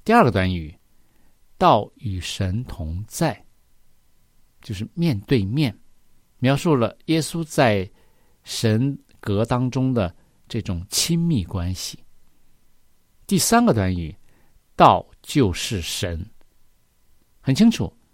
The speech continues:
耶稣不会是其他的，只能是神。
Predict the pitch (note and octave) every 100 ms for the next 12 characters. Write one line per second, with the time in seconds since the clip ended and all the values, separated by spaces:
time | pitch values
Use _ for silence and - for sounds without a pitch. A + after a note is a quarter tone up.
0 | _ _ _ - C3+ - C#3+ C#3+ - B2
1 | C#3 G#2 F#2+ - F2 F#2 F2 - - _
2 | - _ G#2+ F#2+ F2 F2 E2+ A2+ - _
3 | _ _ - G2 D#2+ - F2+ D#2